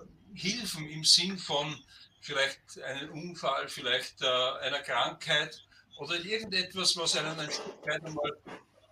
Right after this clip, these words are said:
aus dem Daily Business rausholt und ins Nachdenken bringen kann. Und dann stellt man sich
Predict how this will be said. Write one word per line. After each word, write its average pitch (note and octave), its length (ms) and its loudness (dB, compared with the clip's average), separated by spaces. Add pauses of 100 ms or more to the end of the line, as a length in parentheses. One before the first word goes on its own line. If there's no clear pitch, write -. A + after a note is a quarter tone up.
(180)
aus - 260 4
dem D3+ 400 -4
Daily E3+ 340 -2
Business F3+ 480 6
rausholt D#3 800 -2
und D#3 380 -6 (100)
ins D#3+ 220 0
Nachdenken A#2 680 -4
bringen A2+ 380 -4
kann. G3 460 -6 (560)
Und D#3 180 -10
dann F#3 100 -2
stellt F3 280 -4
man G3 100 -2
sich - 340 6